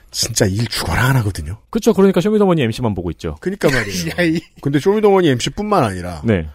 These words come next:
Speaker 1: 아, 국감에서도 일을 합니다. 이게 그, 어, 짬 차서 이러는 국회의원 보기가 힘들거든요.
Speaker 2: 네.
Speaker 3: 공부를 너무 많이,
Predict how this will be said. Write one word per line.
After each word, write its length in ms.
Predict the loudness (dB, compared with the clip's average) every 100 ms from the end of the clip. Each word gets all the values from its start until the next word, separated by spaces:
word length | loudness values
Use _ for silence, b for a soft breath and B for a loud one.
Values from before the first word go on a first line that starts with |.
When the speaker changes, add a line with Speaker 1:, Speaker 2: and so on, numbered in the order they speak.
| _
Speaker 1:
아, 60 | -18
국감에서도 580 | -16 -4 0 0 -2 -6
일을 300 | -6 -6 -6
합니다. 300 | -8 -12 -14 -6
이게 260 | -2 0 0
그, 500 | -2 -2 -2 -4 -8 -18 b b b b
어, 120 | -8 -4
짬 280 | 0 0 0
차서 300 | 0 2 2
이러는 360 | 4 4 2
국회의원 380 | -4 2 4 4
보기가 260 | 4 4 2
힘들거든요. 640 | 2 2 4 4 0 -2
Speaker 2:
네. 160 | 0 2
Speaker 3:
공부를 340 | 0 -2 -4
너무 220 | -2 -2
많이, 220 | 0 -2